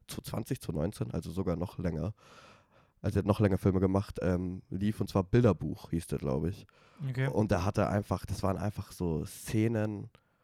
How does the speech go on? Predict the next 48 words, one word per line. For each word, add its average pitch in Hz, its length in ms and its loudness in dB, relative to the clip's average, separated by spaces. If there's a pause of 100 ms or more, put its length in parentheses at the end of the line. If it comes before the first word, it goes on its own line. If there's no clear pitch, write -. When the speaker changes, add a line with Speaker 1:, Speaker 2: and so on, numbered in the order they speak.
Speaker 1:
von 101 200 -2
irgendwelchen 92 380 0
Leuten 90 360 2
am 80 100 0
Strand. - 460 -4
Also 87 120 -4
ich - 60 -12
hab 90 80 -8
fünf - 180 -8
Minuten 98 280 -2
reingeschaut. 85 640 0 (300)
Speaker 2:
<laughs> - 340 -10
Speaker 1:
Szenen 110 300 4
von 101 260 2
Kindern 110 320 2
am 90 100 0
Strand - 460 -2
und 92 100 -4
dann 85 180 0
hat 92 120 -4
er 92 60 0
mal 87 140 0
kurz - 280 -4
einen 87 80 -6
blauen 92 400 0
Licht, - 720 -6 (180)
äh, 87 320 2 (300)
Farbeffekt - 960 -2
draufgelegt, 92 480 2
dann 87 120 2
einen 92 40 2
roten 92 520 4
und 85 160 0
dann 87 160 2
wieder 85 160 0
schwarz-weiß 92 680 -4
und 90 100 -10
dann 90 320 -4 (300)
weggeschnitten - 680 -2
und 90 140 -4
dann 92 140 -6
keine 92 260 -4
Ahnung. 92 340 0
Also 87 300 -2
es 87 140 -4
war 90 160 0
Speaker 2:
Ja, 123 200 4
okay. 117 260 0